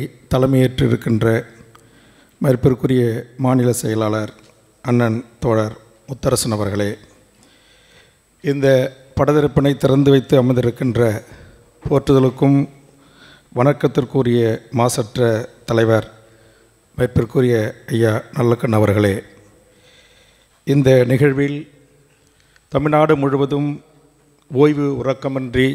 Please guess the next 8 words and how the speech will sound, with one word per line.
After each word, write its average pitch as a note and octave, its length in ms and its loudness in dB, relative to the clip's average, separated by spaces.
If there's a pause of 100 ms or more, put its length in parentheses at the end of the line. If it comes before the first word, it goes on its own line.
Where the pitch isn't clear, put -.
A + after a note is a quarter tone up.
(480)
தொடர்ச்சியாக D3 580 2
தமிழக C3+ 420 -4 (440)
மக்களின் B2 540 -2 (300)
வாழ்வுரிமை B2 600 0
சிக்கல்களுக்கு B2+ 760 -2 (1200)
அயராத D3+ 440 2 (240)
பயணித்து D3 420 -4
கொண்டு C3+ 320 0